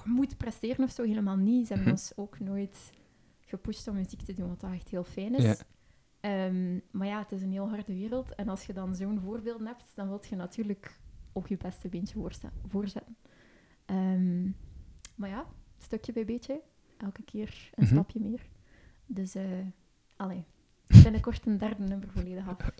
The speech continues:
Speaker 2: Alright,
Speaker 1: En dan
Speaker 2: ja.
Speaker 1: moet je het gewoon nog opnemen en
Speaker 2: Ja, ja, ja,
Speaker 1: produceren
Speaker 2: ja.
Speaker 1: en
Speaker 2: Maar, maar je bent wel ook met een, eh, ja, echt, eh, jouw, eh, tempo online op YouTube echt wel razend hoog. Want elke vrijdag ben je wel nog steeds
Speaker 1: Ja.
Speaker 2: met een video.
Speaker 1: <laughs>
Speaker 2: Ja,
Speaker 1: Why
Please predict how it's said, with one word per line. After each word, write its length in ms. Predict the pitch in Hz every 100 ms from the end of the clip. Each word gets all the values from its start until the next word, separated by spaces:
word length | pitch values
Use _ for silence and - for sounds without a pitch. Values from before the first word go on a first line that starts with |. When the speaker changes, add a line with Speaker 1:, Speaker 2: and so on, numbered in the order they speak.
| -
Speaker 2:
Alright, 420 | - 127 113 123 -
Speaker 1:
En 40 |
dan 60 | -
Speaker 2:
ja. 40 | 220
Speaker 1:
moet 80 | 226
je 40 |
het 100 | 220
gewoon 140 | 214
nog 100 | 202 196
opnemen 380 | - 196 202
en 100 | 190
Speaker 2:
Ja, 60 | 127
ja, 60 | 113
ja, 60 |
Speaker 1:
produceren 480 | - 117 113 113 113
Speaker 2:
ja. 60 | 117
Speaker 1:
en 80 |
Speaker 2:
Maar, 240 | 127 175 123
maar 120 | 123
je 60 | 165
bent 120 | 160
wel 120 | 160
ook 140 | 180 143
met 140 | 135
een, 200 | 131 120
eh, 360 | 120 113 113 104
ja, 420 | - 107 131 117 -
echt, 420 | - 123 - - -
eh, 160 | 120
jouw, 320 | 110 110 107 -
eh, 360 | 113 107 104 101 - - _ -
tempo 540 | 131 175 - 202 233 - - _
online 520 | - 170 170 202 247
op 160 | 160 -
YouTube 480 | - 185 - 208 156
echt 120 | -
wel 240 | 127 139
razend 640 | - 123 127 143 151 156 -
hoog. 360 | 131 170 - - - -
Want 140 | - 120
elke 240 | 180 160
vrijdag 560 | 127 117 139 214 262 247
ben 160 | 190
je 160 | 185 170
wel 140 | 160
nog 140 | 180 185
steeds 340 | - 156 180
Speaker 1:
Ja. 80 | 269
Speaker 2:
met 120 | 147
een 120 | 139
video. 480 | 110 147 127 120 113
Speaker 1:
<laughs> 200 | 117 320 - - -
Speaker 2:
Ja, 160 | 123
Speaker 1:
Why 60 | 120